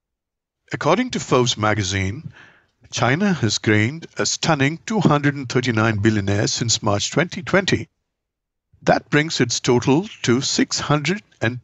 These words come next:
twenty-six billionaires. To see how much China has gained on the U S in this regard,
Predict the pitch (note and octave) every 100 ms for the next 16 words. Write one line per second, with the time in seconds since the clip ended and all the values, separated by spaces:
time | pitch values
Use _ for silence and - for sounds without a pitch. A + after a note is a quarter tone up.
0 | - G3+ G#3 - E3 - B3 - - -
1 | F#3 G3 E3 F#2+ - - - - _ _
2 | _ _ _ _ _ _ _ _ D3+ C#3
3 | F3+ D#3+ A3 A#3 F#3+ D#4 C4 - - C#3+
4 | D3 C3+ G#2+ C3 C3+ B2+ A2 A2 A#2 C3+
5 | - G#2+ G#2 - F2+ G2 G#2